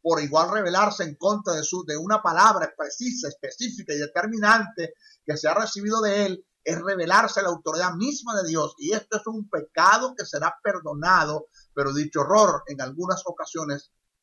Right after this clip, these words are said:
Dios no los pasa por alto. ¿Ok?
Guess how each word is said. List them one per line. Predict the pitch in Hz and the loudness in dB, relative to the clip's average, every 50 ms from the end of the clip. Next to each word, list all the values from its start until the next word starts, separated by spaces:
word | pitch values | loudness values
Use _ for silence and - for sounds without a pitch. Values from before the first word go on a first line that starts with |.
| _ | _
Dios | - 156 165 147 147 - - | -2 0 0 0 -2 -4 -10
no | - 135 139 143 139 | -12 -8 -6 -6 -6
los | 135 131 - - | -6 -8 -12 -12
pasa | - 143 127 123 - 123 117 - _ _ _ _ _ _ _ | -10 -10 -10 -10 -12 -16 -18 -18 _ _ _ _ _ _ _
por | 113 117 | -20 -16
alto. | 113 - - - - _ _ _ _ _ _ | -14 -14 -16 -16 -18 _ _ _ _ _ _
¿Ok? | - - - | -20 -10 -6